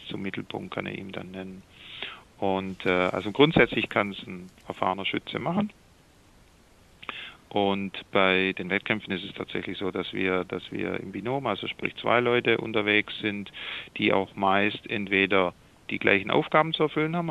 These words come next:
im Wechsel oder gleichzeitig, kann auch passieren.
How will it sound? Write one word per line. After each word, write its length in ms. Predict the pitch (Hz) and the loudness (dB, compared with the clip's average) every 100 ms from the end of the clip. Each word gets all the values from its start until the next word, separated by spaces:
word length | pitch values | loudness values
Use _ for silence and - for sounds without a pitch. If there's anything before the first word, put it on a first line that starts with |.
| 120 | -6
im 80 | 95 | -2
Wechsel 420 | 113 139 - 196 214 _ - - - - | -2 0 0 0 -2 _ -20 -20 -18 -8
oder 180 | 101 92 | -4 0
gleichzeitig, 580 | 104 143 - 147 143 | 2 2 0 -2 -2
kann 160 | - 98 | -8 -6
auch 200 | 98 123 | -4 -4
passieren. 480 | 131 - 123 120 | -6 -2 0 0